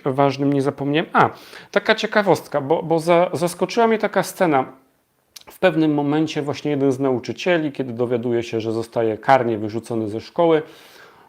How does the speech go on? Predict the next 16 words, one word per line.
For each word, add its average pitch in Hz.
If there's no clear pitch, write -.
mm, 117
kłóci 156
się 147
z 135
sekretarką. 120
I 131
on 165
się 170
orientuje, 139
że 139
ta 135
sekretarka 131
jest 123
byłą 160
żoną, 127
e, 117